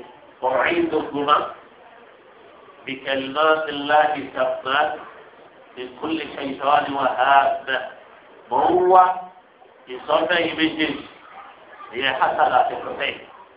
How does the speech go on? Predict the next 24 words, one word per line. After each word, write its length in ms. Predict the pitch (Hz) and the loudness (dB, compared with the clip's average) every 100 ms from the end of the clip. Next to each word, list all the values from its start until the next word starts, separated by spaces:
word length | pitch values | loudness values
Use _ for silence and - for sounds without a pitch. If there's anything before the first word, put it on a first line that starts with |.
| - - - - - | -20 -20 -20 -20 -20
Pẹ̀lú 340 | - 131 156 165 | -4 -2 0 0
gbólóhùn 440 | 165 180 185 180 | 2 4 6 6
Ọlọ́run 220 | 156 156 151 | 6 4 4
ọba 220 | 139 135 | 4 4
tó 160 | 147 147 | 4 -2
pé. 160 | - 143 - - - - - - - - - - | -6 -8 -10 -18 -20 -20 -20 -20 -20 -20 -20 -20
Ṣé 120 | - 151 | -2 0
o 80 | 147 | 2
fi 100 | 180 | 0
gbólóhùn 320 | 185 202 202 | 2 2 6
Ọlọ́run 320 | 180 175 175 | 6 6 6
ọba 220 | 156 151 151 | 6 6 4
ọ̀rọ̀ 260 | 135 143 | 4 2
Ọlọ́run 360 | 151 170 165 - | 2 2 0 -2
ni 80 | 131 | -4
a 120 | 127 | -6
lè 100 | 123 | -6
fi 160 | 110 127 | -10 -10
tẹ́ 160 | 127 | -6
lọ? 140 | 131 131 120 - - - - - - - - - - | -2 -2 -2 -8 -18 -20 -20 -20 -20 -20 -20 -20 -20
Yóò 200 | - 135 | -6 -4
sì 140 | 143 131 | -4 -6
rí 120 | 110 | -6
bẹ́ẹ̀. 200 | 107 - | -6 -8